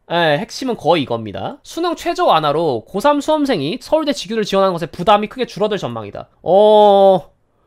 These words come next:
아, 그렇겠죠? 어, 뭐 수능 공부를 아예 안 하고 내신에 몰빵을 한, 어, 사람들도 있을 수 있으니까요. 서울대를 위해서.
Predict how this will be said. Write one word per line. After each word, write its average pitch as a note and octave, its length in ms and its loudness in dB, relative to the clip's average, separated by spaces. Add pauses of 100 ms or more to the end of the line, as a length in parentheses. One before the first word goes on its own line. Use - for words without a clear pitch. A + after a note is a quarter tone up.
(420)
아, B3 160 2
그렇겠죠? E4 760 0
어, B3+ 100 -2
뭐 C4 100 2
수능 F4 300 -2
공부를 D4+ 420 2
아예 A#3+ 120 4
안 G3+ 120 2
하고 A3 140 0
내신에 G3+ 280 -2
몰빵을 C4 720 4
한, C4+ 380 -2
어, E3+ 240 2
사람들도 C4 460 -2
있을 B3 260 -8
수 B3+ 100 -10
있으니까요. F3+ 800 -4
서울대를 F#3+ 380 -6
위해서. C3 480 -6